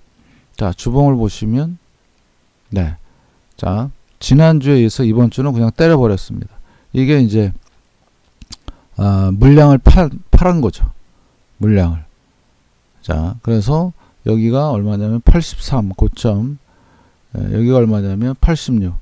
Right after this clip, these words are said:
예, 고점이 증가했네요. 그래서 얘는 앞으로의 흐름을 보시면 되겠습니다. 음봉이 터졌고, 어, 거래량이 나름 터졌기 때문에 앞으로 이 흐름이 계속 유지될지 한번 관찰을 해야 되겠습니다.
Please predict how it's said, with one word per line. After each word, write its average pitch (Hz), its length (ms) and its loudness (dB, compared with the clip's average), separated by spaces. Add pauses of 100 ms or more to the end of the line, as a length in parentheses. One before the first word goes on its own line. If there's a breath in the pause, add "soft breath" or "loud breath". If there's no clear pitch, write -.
(420 soft breath)
예, 107 140 -4
고점이 165 380 0
증가했네요. 139 680 -2 (500 soft breath)
그래서 131 280 -2
얘는 143 340 0 (260 soft breath)
앞으로의 127 400 0
흐름을 165 380 2
보시면 123 400 2
되겠습니다. 123 580 -4 (520 soft breath)
음봉이 131 340 2
터졌고, 156 600 2 (380 soft breath)
어, 101 100 -2
거래량이 135 420 2
나름 110 280 0
터졌기 160 400 0
때문에 131 560 -2 (420 soft breath)
앞으로 110 460 0
이 117 120 0
흐름이 165 540 -2 (380 loud breath)
계속 139 380 2
유지될지 131 840 -2
한번 117 360 -2
관찰을 113 460 -2
해야 160 120 0
되겠습니다. 104 520 -6